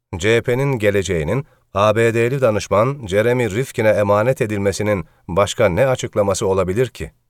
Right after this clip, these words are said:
Enerjide de tam bağımsızlık yolunda. Gördüğünüz gibi Altılı Masa'nın durumu içler acısı.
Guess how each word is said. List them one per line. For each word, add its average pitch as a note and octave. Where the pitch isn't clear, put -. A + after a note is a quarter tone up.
Enerjide A2+
de A#2
tam C3+
bağımsızlık G#2+
yolunda. F2+
Gördüğünüz C3
gibi C3+
Altılı A2
Masa'nın A#2
durumu G#2
içler A#2
acısı. E2